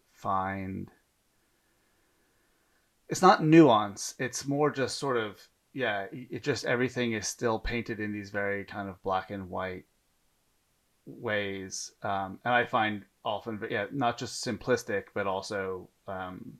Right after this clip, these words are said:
very old fashioned often. It's a, it's, um, it, it sometimes feels like I'm reading more about housing than I ever have, but, like,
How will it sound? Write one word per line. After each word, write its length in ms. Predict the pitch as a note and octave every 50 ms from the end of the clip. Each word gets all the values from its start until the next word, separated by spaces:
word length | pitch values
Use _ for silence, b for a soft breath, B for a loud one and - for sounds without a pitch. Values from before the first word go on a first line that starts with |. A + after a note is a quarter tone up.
| _ _ _ _ -
very 160 | A2 A2+ A2+
old 200 | A2 G#2 G2+ -
fashioned 520 | - A2+ A2 A2 A2 - - E2+ D#2 E2+ - -
often. 340 | - F2 - - - - - - -
It's 160 | - C3 - -
a, 140 | G2+ F#2+ - -
it's, 240 | G#2+ - - -
um, 380 | G2 F#2 F2+ F2+ F2+ F2+ F#2+ - - _ _ _ _ _ _ _ _ _ _ _ _ _ A2+ _ _ -
it, 120 | A2 G2 _ -
it 180 | A2+ G2+ -
sometimes 460 | - A2+ G#2+ F#2+ G2+ G2+ G2 F2+ -
feels 320 | - - A2 G2+ G2+ G2 -
like 280 | G2+ G2 - _ - _ _ -
I'm 160 | A2+ A2 A2
reading 260 | A2+ C#3 C#3+ C#3+ C3+ B2+
more 220 | C3 C#3 C#3 C3+
about 200 | A#2 A#2 A2 G#2+
housing 320 | A2+ B2+ C#3 B2+ A2+ A2+
than 100 | G#2+ G2+
I 120 | G2 G#2 A#2+
ever 160 | C3 A2+ G2+
have, 360 | - F#2+ F#2+ F#2 F#2+ G2 F#2
but, 160 | F#2+ F#2+ -
like, 320 | - G2 F2+ F2+ - _